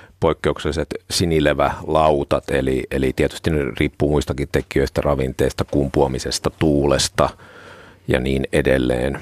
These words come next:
mutta siis kuitenkin niin kyllä ne, e, erityisen hy-, hyvin ne voi silloin, kun on oikein lämmintä vettä, ja sitähän nyt riitti sitten kesällä, kun meillä oli pitkäaikaiset, ne, ota, helteet.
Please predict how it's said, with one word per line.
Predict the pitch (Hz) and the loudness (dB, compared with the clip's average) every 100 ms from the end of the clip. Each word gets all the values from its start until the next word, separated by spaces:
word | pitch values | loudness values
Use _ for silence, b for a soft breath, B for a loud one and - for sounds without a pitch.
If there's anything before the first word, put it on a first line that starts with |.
| - - | -8 -6
mutta | 62 - - | -4 -2 -2
siis | 73 65 | -2 -2
kuitenkin | - 73 65 71 - 71 | 0 0 2 0 0 0
niin | 67 | 0
kyllä | 71 67 | -2 0
ne, | 71 67 - | 2 0 -2
e, | 55 - - | -4 -2 0
erityisen | 82 80 76 76 | 0 0 0 0
hy-, | 71 | 0
hyvin | 73 73 | 0 0
ne | 73 71 | 0 2
voi | 80 73 | 2 2
silloin, | 78 73 69 71 | 0 0 -2 -4
kun | 73 | -4
on | 71 | -2
oikein | 69 71 69 | -2 0 0
lämmintä | 65 65 62 64 | 0 -2 -2 0
vettä, | 62 - | -2 -2
ja | 64 | -4
sitähän | - 69 69 | 0 0 0
nyt | 76 | 0
riitti | - 71 - | 0 -2 -4
sitten | - - | -4 -2
kesällä, | 69 64 64 - | 0 0 -2 -4
kun | - | -4
meillä | 58 62 | -4 -4
oli | 64 - - | -4 -8 -6
pitkäaikaiset, | - - 58 - - - | -6 -2 -2 -2 -6 -6
ne, | 60 | -4
ota, | 55 - | -2 -2
helteet. | 71 57 - - 50 - | 0 0 -2 -2 -2 -4